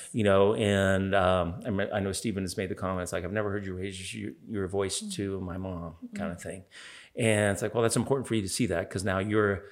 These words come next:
Speaker 2: Right.
Speaker 1: you're a husband,
Speaker 2: Right.
Speaker 1: and you need to treat your wife
Speaker 2: Right.
Speaker 1: equally as well.
Speaker 2: Oh my gosh, I love that so much. That's something that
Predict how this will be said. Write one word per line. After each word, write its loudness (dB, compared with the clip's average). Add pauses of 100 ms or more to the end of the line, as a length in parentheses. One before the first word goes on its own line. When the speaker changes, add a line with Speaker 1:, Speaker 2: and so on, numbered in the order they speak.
(360)
Speaker 2:
Right. 2
Speaker 1:
you're 10
a 8
husband, 2
Speaker 2:
Right. 0
Speaker 1:
and 2
you 0
need 0
to -8
treat -2
your 2
wife 6
Speaker 2:
Right. 2
Speaker 1:
equally 0
as -4
well. -2
Speaker 2:
Oh -4
my -8
gosh, -8
I -8
love -6
that -6
so -6
much. -6
That's -4
something 0
that -4